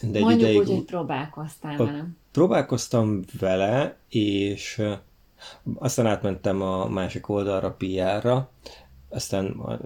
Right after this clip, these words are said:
Speaker 1: onnan is eltávolodtam. Minden esetre én tanultam újságírást, és, ö,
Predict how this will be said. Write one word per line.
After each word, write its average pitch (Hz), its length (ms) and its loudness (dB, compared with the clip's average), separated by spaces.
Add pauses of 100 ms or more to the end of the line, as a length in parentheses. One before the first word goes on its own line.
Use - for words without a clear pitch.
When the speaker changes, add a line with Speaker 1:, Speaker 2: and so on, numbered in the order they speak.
(120)
Speaker 1:
onnan 98 440 -6
is 95 300 -8
eltávolodtam. 113 800 0
Minden 110 420 0
esetre 107 920 0
én 104 360 0
tanultam 117 520 2
újságírást, 113 960 -2 (120)
és, 101 580 0
ö, 104 220 2